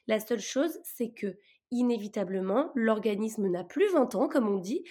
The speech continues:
donc c'est plus lent. Et dans quatre-vingt-dix-neuf virgule neuf pour cent des cas, les femmes ménopausées que j'ai en suivi me disent : «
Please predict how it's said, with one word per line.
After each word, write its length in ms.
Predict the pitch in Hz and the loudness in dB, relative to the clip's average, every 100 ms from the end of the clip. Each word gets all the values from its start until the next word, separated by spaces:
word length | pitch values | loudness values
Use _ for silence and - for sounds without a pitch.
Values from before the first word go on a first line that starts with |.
| - _ - | -20 _ -12
donc 360 | 196 254 320 - | -4 0 -2 -4
c'est 280 | - - 254 | -14 -2 -2
plus 260 | - - 233 | 0 0 0
lent. 280 | 214 202 - _ _ - - - - | 2 0 -4 _ _ -20 -20 -12 -2
Et 240 | 220 - 208 | 0 -2 -4
dans 220 | 214 226 | -4 -4
quatre-vingt-dix-neuf 1120 | - 330 339 320 277 277 269 285 269 254 247 | -4 -6 -4 -4 0 0 0 0 2 2 2
virgule 380 | 240 190 196 214 | 0 0 0 2
neuf 220 | 277 285 | 0 -2
pour 140 | 262 | -10
cent 160 | - 240 | -4 -2
des 180 | 214 196 | 0 -2
cas, 280 | 180 214 - _ - - _ 226 | -4 -6 -8 _ -20 -20 _ -8
les 160 | 226 | -6
femmes 520 | 233 - 262 254 196 - _ - | -6 -4 -2 0 -2 -6 _ -2
ménopausées 920 | 240 254 254 247 240 226 202 240 233 _ _ _ _ _ _ - | 2 4 4 0 -2 -2 0 0 -2 _ _ _ _ _ _ -8
que 160 | 220 | -2
j'ai 460 | 196 202 233 254 - | -2 0 2 0 0
en 80 | 196 | -6
suivi 720 | 185 - 254 240 202 240 - - - _ - | -6 -4 0 0 0 0 -2 -6 -20 _ 0
me 160 | 233 | 0
disent : « 440 | 220 - 262 302 | 0 0 0 0